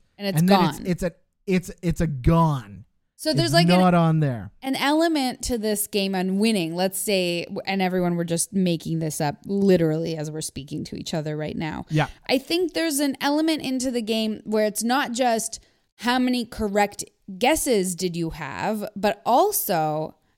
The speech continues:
Speaker 1: how many questions did you get to ask that were different
Speaker 2: I like
Speaker 1: from your
Speaker 2: this.
Speaker 1: partners.
Speaker 2: It's a strategy.
Speaker 1: Yeah, exactly.
Speaker 2: So, okay. So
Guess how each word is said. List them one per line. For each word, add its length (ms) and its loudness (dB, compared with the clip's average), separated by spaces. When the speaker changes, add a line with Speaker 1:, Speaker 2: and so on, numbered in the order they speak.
Speaker 1:
how 200 -4
many 300 0
questions 1080 -4
did 420 -8
you 260 -4
get 220 -2
to 100 -8
ask 640 -4
that 180 -2
were 200 -4
different 380 0
Speaker 2:
I 40 0
like 200 2
Speaker 1:
from 80 -4
your 160 0
Speaker 2:
this. 20 -4
Speaker 1:
partners. 600 -10
Speaker 2:
It's 260 2
a 80 4
strategy. 1300 -2
Speaker 1:
Yeah, 260 -6
exactly. 920 -10
Speaker 2:
So, 240 4
okay. 280 2
So 460 2